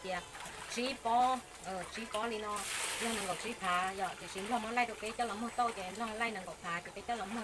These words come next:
tay bỏ đi nó chị. Bé cầm lấy bỏ, à, bé cầm lấy bỏ, ê, ý bỏ nó, ý bỏ lo nó chị thừa chị cầm lấy chỉ phá xứ chị xí, chứ nó bé chơi qua là chị. Bé lọ qua bé, bé dọn gai, bé lọ qua bé xứ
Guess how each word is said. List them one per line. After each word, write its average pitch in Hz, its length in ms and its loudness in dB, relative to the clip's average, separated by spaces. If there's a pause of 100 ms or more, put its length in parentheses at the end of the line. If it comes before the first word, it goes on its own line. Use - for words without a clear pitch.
tay 214 260 -4
bỏ 208 100 -2
đi 220 100 -4
nó 196 100 -6 (120)
chị. 185 60 -8 (400)
Bé 220 80 -2
cầm 208 180 -2
lấy 208 280 -2
bỏ, 214 220 0 (200)
à, 180 140 4
bé 214 120 2
cầm 196 140 2
lấy 202 240 2
bỏ, 214 180 0 (380)
ê, 185 220 -2
ý 220 160 -2
bỏ 220 140 2
nó, 226 100 0 (160)
ý 226 160 -4
bỏ 220 100 6
lo 240 160 6
nó 226 160 10
chị 190 60 -2 (120)
thừa 180 180 -4
chị 190 60 -4 (100)
cầm 202 100 -4
lấy 202 120 -2 (100)
chỉ 214 180 -4
phá 156 280 -6
xứ 208 220 -4
chị 170 140 -8
xí, 190 80 -6 (140)
chứ 233 60 -2
nó 208 240 0
bé 202 60 -6 (100)
chơi 233 140 4 (140)
qua 196 160 0
là 180 100 0 (100)
chị. 180 60 0 (580)
Bé 214 160 2
lọ 208 260 4
qua 202 180 2
bé, 233 280 2
bé 233 120 -2
dọn 180 300 -2
gai, 240 160 4
bé 220 100 -4
lọ 214 120 -2
qua 202 140 -2
bé 208 140 -2
xứ 220 180 -4